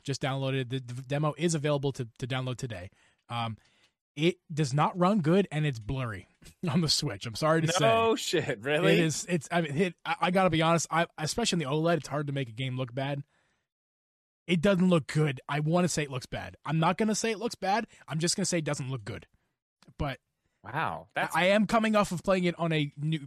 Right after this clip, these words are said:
Speaker 1: brand new P C with a thirty eighty, thirty seventy Ti. So, like, it's not exactly a comparison, but it at least should be run six, six, it should at least be not blurry. That's number one. Make it so it's a high resolution. It's not high resolution. It's probably, like, seven twenty p at best.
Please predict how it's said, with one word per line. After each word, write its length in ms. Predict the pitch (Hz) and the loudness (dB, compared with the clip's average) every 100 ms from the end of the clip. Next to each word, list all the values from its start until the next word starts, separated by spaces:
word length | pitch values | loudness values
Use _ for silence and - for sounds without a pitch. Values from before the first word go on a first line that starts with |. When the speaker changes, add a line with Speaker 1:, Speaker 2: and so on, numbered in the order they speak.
| 127 | -6
Speaker 1:
brand 240 | 165 165 | -2 0
new 120 | 156 143 | 0 0
P 180 | 147 | -2
C 400 | 127 147 127 117 _ _ | -2 -4 -4 -6 _ _
with 160 | 135 131 | -8 -8
a 80 | |
thirty 380 | 120 165 151 139 | -4 -2 0 0
eighty, 360 | 139 135 127 117 _ - | 0 0 -2 -4 _ -2
thirty 240 | 170 156 | 2 2
seventy 380 | 143 165 147 131 | 2 2 0 -4
Ti. 260 | 120 135 123 98 90 98 | -4 -4 -4 -8 -12 -8
So, 180 | - 139 | -6 -4
like, 300 | 135 117 _ _ _ - | -4 -6 _ _ _ -16
it's 200 | - - | -8 0
not 240 | 226 226 | 0 2
exactly 460 | 190 165 185 175 156 | 0 2 0 0 -2
a 60 | |
comparison, 680 | 147 135 185 170 147 120 104 _ _ _ - | -2 -2 2 2 0 -4 -10 _ _ _ -4
but 160 | 190 _ _ - | -4 _ _ -10
it 100 | - | -4
at 180 | 190 - | -4 0
least 240 | 240 285 - | 4 6 6
should 140 | 185 | 2
be 80 | 160 | 2
run 160 | 151 | 0
six, 280 | 139 165 - - | 0 -2 -4 -4
six, 160 | - - | -6 0
it 80 | 196 | 2
should 240 | - 240 | 2 2
at 140 | 220 175 | 0 4
least 340 | 190 196 - | 4 4 2
be 140 | 160 147 | -2 0
not 260 | 143 127 | -2 -4
blurry. 380 | 135 123 101 87 | -8 -8 -10 -6
That's 160 | 180 240 | -2 0
number 220 | 214 190 | 4 6
one. 240 | 170 - - _ 160 | 6 2 -12 _ 0
Make 200 | 226 247 | 2 2
it 100 | 190 | 2
so 180 | 208 | 4
it's 100 | 180 | 4
a 60 | 160 | 0
high 180 | 170 175 | 2 4
resolution. 580 | 165 135 143 165 190 185 - _ | 4 2 2 4 2 0 -8 _
It's 180 | 214 - | -2 0
not 160 | 156 | 0
high 120 | 117 120 | -2 -6
resolution. 480 | 107 104 101 - | -8 -10 -14 -12
It's 100 | 110 | -12
probably, 200 | - 135 | -4 -4
like, 100 | 120 | -4
seven 220 | - 117 113 | -6 -6 -6
twenty 200 | 120 117 | -8 -8
p 140 | 117 | -10
at 100 | 98 | -12
best. 280 | 95 - | -16 -18